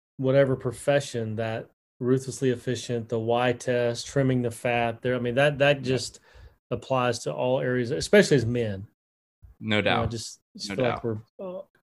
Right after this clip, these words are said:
Speaker 1: naturally scatterbrained and trying
Speaker 2: Without
Speaker 1: to
Speaker 2: a
Speaker 1: do,
Speaker 2: doubt.
Speaker 1: do too much. So I
Speaker 2: Yeah.
Speaker 1: wanna close it out with, with, with two, two questions. The first one, um, you know, people, a lot of people have a life verse, you know, a favorite scripture that means a lot to you, but,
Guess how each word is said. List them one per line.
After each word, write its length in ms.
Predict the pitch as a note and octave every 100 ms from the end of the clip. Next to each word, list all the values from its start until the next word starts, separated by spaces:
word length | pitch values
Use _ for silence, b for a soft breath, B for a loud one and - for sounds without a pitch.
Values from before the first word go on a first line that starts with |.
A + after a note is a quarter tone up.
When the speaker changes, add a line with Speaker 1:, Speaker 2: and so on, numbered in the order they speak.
| _ _ _ _ _
Speaker 1:
naturally 460 | C3 B2+ B2 B2 A#2
scatterbrained 880 | - - A#2 A#2+ A2 A2+ A#2 A#2 A2+
and 120 | G#2+
trying 280 | - B2 G2
Speaker 2:
Without 80 | A2+
Speaker 1:
to 60 |
Speaker 2:
a 40 | B2
Speaker 1:
do, 160 | A#2+
Speaker 2:
doubt. 500 | A2+ C#3+ B3 A#3 A3+
Speaker 1:
do 120 | C#3+
too 200 | A2+ -
much. 460 | A#2 A2+ A2+ B2 -
So 160 | - B2 A#2+ A#2 -
I 40 |
Speaker 2:
Yeah. 20 | B B B
Speaker 1:
wanna 200 | G#3 C4
close 380 | - A3 G#3+ G3+
it 60 | F#3
out 280 | F3+ F3
with, 200 | D#3+ D3+ F#3+
with, 240 | D#3 D3+
with 200 | G3 D3+
two, 280 | - F#3+ F3+ -
two 180 | - G#3
questions. 600 | - E3+ D3 - C#3+ C3+
The 80 | C#3+
first 400 | F#3 F#3+ F#3 F3+
one, 560 | E3 D#3 D3+ C#3+ C#3 b b b b _ -
um, 560 | D3 D3 C#3 C3+ C3 - _ _ - - -
you 80 |
know, 80 | D3
people, 600 | C3+ - G#3 A#3+ F#3 - - _ -
a 40 |
lot 120 | G3+
of 60 | A#3
people 140 | A3+
have 120 | F3+
a 20 | D3+
life 360 | C#3 C#3 C3+
verse, 680 | C3 B2 B2+ C#3+ - - - -
you 80 |
know, 80 | B2+
a 40 | B2+
favorite 360 | - C#3 D3
scripture 420 | D3 - C3+ C#3
that 180 | B2 C3
means 260 | C3 C3+ B2+
a 60 |
lot 220 | B2+ C3 C3+
to 120 | -
you, 120 | C#3
but, 300 | C3 C#3 C#3+